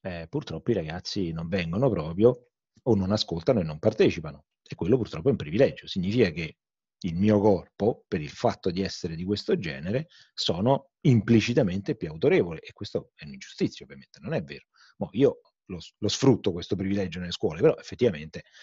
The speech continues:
eh, le cose non dovrebbero andare così. E poi, come mi sono accorto, come racconto nel libro, molto spesso, eh, viene dato per scontato il fatto che io non sia etero.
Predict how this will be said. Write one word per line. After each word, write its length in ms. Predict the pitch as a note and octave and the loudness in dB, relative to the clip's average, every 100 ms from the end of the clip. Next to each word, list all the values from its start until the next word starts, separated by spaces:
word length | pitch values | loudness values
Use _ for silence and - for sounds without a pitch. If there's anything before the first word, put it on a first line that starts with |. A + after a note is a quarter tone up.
| - - - | -20 -20 -20
eh, 220 | - - - | -18 -14 -8
le 100 | F#2 | 0
cose 200 | A2 G#2 | 2 2
non 100 | D#2 | 2
dovrebbero 380 | A2+ A2 F2 | 4 4 0
andare 260 | D#2 D#2 D2+ | -6 -10 -10
così. 260 | D2+ - - _ _ _ - - _ | -12 -16 -18 _ _ _ -20 -20 _
E 100 | - | -2
poi, 300 | - F4+ F2 | 2 2 4
come 240 | D3 A#2 | 4 4
mi 80 | F#2 | 2
sono 180 | F#2+ G2 | -2 -2
accorto, 400 | - G#2 D#2+ F2 | 2 0 0 -4
come 140 | G#2 | -4
racconto 340 | F2+ B2 A2 G2+ | -2 -2 -2 -2
nel 140 | F#2+ | -2
libro, 460 | E2+ D2 C2 A#2 - _ _ _ | -4 -8 -8 -10 -10 _ _ _
molto 260 | A3 A3+ C3 | -2 0 -2
spesso, 640 | - F#2 D2+ - A2 - - | -2 -4 -4 -2 -2 -2 -8
eh, 240 | G2+ E2+ | -10 -2
viene 200 | G#2+ E3 | 0 2
dato 220 | F#3+ G2+ | 2 0
per 100 | C3 | 0
scontato 420 | E3 D4+ D4 - F#3+ | -2 -4 -2 0 -2
il 60 | |
fatto 240 | - - D#3 | -2 -4 -2
che 80 | A2+ | -2
io 80 | |
non 160 | E2+ E2+ | -2 -6
sia 200 | - A#2 | -4 -2
etero. 380 | C3+ F2 - | -2 -2 -8